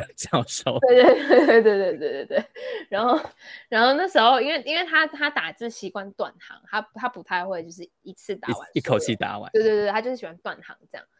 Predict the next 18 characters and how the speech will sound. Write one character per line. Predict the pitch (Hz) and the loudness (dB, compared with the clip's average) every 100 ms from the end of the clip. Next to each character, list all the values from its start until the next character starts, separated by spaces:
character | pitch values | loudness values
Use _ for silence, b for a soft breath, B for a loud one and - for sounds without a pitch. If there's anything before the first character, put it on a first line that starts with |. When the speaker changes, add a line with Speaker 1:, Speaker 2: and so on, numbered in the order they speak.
| _ _ _ | _ _ _
Speaker 2:
然 | 175 | -14
后 | 208 247 | -10 -8
那 | 269 | -6
时 | 254 | -4
候 | 196 190 202 | -2 -2 -4
他 | 220 | -8
的 | 196 | -10
起 | - 175 | -12 -12
手 | 202 190 | -12 -12
式 | 175 | -16
就 | 165 180 | -14 -16
是， | 196 175 165 - - | -16 -18 -16 -18 -10
诶， | 233 | -6
我 | 196 | -6
今 | 214 | -6
天 | 233 262 | -10 -10
看 | 269 240 214 | -10 -10 -8
到 | 226 202 170 151 | -8 -6 -8 -10